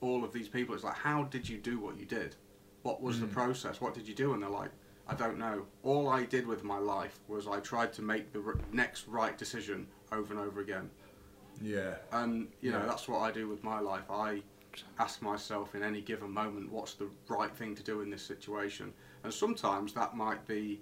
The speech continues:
Speaker 1: you know, um, bad for my material situation. It might mean that if I am honest in a, in an occasion, that I'll lose out on money or stuff or friendship or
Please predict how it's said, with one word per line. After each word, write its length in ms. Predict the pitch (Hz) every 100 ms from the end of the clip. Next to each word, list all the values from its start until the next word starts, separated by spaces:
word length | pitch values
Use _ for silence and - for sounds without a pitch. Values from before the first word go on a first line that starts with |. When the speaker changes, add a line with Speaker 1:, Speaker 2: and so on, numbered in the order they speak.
| - - - - - - - -
Speaker 1:
you 100 | 131
know, 260 | 117 104 110 - -
um, 500 | 120 117 113 110 - 139
bad 200 | 127 -
for 140 | 117
my 180 | 110 107
material 440 | 107 110 113 104 104
situation. 640 | 107 - 107 101 - 98
It 80 | 98
might 260 | 113 117 113
mean 280 | 110 104
that 200 | 104 - - -
if 160 | 104
I 280 | 117 110 104 - - - - -
am 120 | 123
honest 420 | 139 147 120 -
in 120 | 107 104
a, 120 | 98 120
in 100 | 113
an 100 | 110
occasion, 460 | 104 117 107 104 104
that 60 | -
I'll 200 | 107 104
lose 280 | 113 104
out 300 | 107 104 - -
on 260 | 104 101
money 580 | 101 110 113 104 98 98 -
or 360 | 110 98 98 98 - - -
stuff 720 | - - - 127 110 - -
or 280 | 107 101 98
friendship 840 | 95 - 117 113 110 - 104 92 -
or 360 | 98 98 98